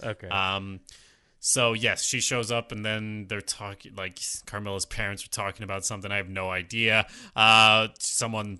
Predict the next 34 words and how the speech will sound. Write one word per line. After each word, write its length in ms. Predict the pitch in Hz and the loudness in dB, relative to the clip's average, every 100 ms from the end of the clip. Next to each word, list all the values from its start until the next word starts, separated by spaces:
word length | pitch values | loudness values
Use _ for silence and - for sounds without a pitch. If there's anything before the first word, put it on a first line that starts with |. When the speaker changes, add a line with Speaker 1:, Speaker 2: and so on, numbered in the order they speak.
| - | -4
Speaker 2:
getting 240 | 120 107 | -4 -4
recessed 480 | 101 110 - 113 - | -4 2 2 2 -2
lighting. 480 | 120 127 131 131 127 | 0 2 2 0 -2
It's 160 | 117 | 2
someone 560 | - 135 143 139 143 135 | 2 2 0 0 0 -2
Speaker 1:
<laughs> 140 | 107 - | -2 -2
Speaker 2:
who 240 | 110 113 | -2 -2
knows. 480 | 127 151 147 143 120 | 2 2 2 2 4
I 60 | |
have 100 | 107 | 2
no 160 | 110 127 | 0 0
idea, 420 | 113 110 147 151 | 0 0 -2 -2
Jim. 360 | 139 139 143 143 - 214 202 156 | 0 0 0 -2 -10 -10 -6 2
Um, 520 | 110 113 113 117 127 - _ _ | 4 4 2 -4 -8 -12 _ _
and 300 | 117 120 117 | 0 0 -2
then 160 | 113 117 | -4 -6
the 60 | |
phone 200 | 101 107 | -6 -8
calls, 380 | 95 101 98 92 | -6 -4 -4 -4
and 240 | 92 90 | -6 -8
they 60 | 92 | -6
have 100 | 87 | -8
to 100 | - - | -10 -16
c-, 60 | - - | -14 -10
talk 220 | 107 95 | -8 -6
a 60 | |
little 140 | 95 90 | -8 -8
bit 120 | 92 | -8
of 60 | 82 | -6
business 340 | 92 92 87 | -6 -6 -8
there, 160 | 87 82 | -10 -10
or 60 | |
Tony 280 | 85 98 87 | -8 -8 -8
does. 360 | 85 82 82 | -10 -10 -8